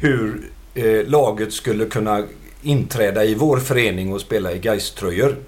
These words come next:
Och sen genomfördes då medlemsmötet där jag inte var med.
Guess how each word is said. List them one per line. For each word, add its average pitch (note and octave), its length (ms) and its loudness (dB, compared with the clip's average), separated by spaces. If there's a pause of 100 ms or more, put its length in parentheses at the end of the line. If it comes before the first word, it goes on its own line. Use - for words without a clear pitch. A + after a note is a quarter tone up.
(1120)
Och C#3 480 4
sen D3+ 260 2
genomfördes C3 800 2
då A#2+ 200 2
medlemsmötet A2 840 -2
där A2+ 80 2
jag G#2 180 2
inte G#2 200 -4
var F#2+ 120 -2
med. E3+ 360 2